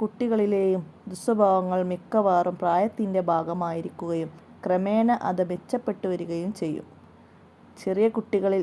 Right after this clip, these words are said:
ഇത്തരം സ്വഭാവം കാണുമ്പോൾ ശരിയായ പ്രശ്നം കണ്ടെത്താൻ സൂക്ഷ്മ നിരീക്ഷണം നടത്തുക. ഒരു കണക്കിന് നോക്കിയാൽ മക്കളെക്കാൾ വൈകല്യങ്ങൾ നമുക്കാണ്. നമുക്കാണോ കുഞ്ഞുങ്ങൾക്കാണോ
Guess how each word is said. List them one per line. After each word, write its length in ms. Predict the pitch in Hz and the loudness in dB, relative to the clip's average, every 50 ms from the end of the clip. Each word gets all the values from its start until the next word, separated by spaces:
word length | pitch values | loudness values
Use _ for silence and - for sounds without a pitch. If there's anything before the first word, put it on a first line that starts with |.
| 185 180 | -2 -4
ഇത്തരം 360 | - - 208 202 220 240 226 - | -4 -4 -2 0 0 0 0 0
സ്വഭാവം 360 | 214 185 185 185 180 185 190 185 190 | 0 2 2 2 2 2 0 0 0
കാണുമ്പോൾ 420 | 175 175 175 170 175 170 175 - - - - | -2 0 -2 -4 -4 -4 -4 -6 -6 -6 -4
ശരിയായ 440 | 185 180 180 185 185 190 196 214 240 226 - | -4 -2 0 2 2 4 4 2 2 0 -2
പ്രശ്നം 360 | 185 175 - 196 180 180 180 180 | -6 -6 -6 -6 -6 -4 -4 -4
കണ്ടെത്താൻ 420 | 175 175 175 175 - - 180 170 - - - - - - - - | -4 -4 -6 -6 -4 -4 -4 -4 -4 -8 -14 -20 -20 -20 -12 -6
സൂക്ഷ്മ 480 | 190 180 185 208 - - - 220 220 214 202 | -2 0 0 0 -2 -2 0 2 2 2 0
നിരീക്ഷണം 640 | 180 170 175 175 185 - - 190 190 185 190 190 - - - | 0 -4 -6 -6 -8 -8 -6 -4 -4 -4 -4 -6 -8 -8 -10
നടത്തുക. 480 | - - 151 - - 165 - - - - - - - - - - - - - 226 | -10 -10 -10 -10 -8 -8 -6 -4 -6 -6 -8 -12 -20 -20 -20 -20 -8 2 6 8
ഒരു 80 | 240 294 - 277 | 8 8 8 8
കണക്കിന് 380 | 262 247 247 247 - 247 247 240 233 | 8 8 6 6 6 6 8 8 8
നോക്കിയാൽ 380 | 226 226 233 233 220 220 208 - - 208 214 202 | 8 6 6 6 8 8 8 6 4 4 2 2
മക്കളെക്കാൾ 600 | 196 202 - - 220 220 214 214 214 214 202 202 202 208 | 2 2 2 6 6 8 6 6 6 6 6 6 8 6
വൈകല്യങ്ങൾ 600 | 202 196 196 196 202 196 196 196 190 190 185 185 185 185 | 6 6 6 6 6 6 6 4 2 2 0 0 0 0
നമുക്കാണ്. 500 | 180 180 180 - - 202 175 156 139 107 - - - - - - _ _ _ _ _ - 220 | -2 -2 -4 -2 -2 -2 0 0 -2 -4 -8 -10 -16 -18 -20 -20 _ _ _ _ _ -2 0
നമുക്കാണോ 500 | 208 208 220 214 - 302 269 254 240 247 240 247 | 2 2 2 4 6 6 6 8 8 6 4 4
കുഞ്ഞുങ്ങൾക്കാണോ 680 | 233 220 214 220 226 233 233 233 233 226 214 202 196 | 4 4 4 6 6 6 6 4 6 6 6 6 4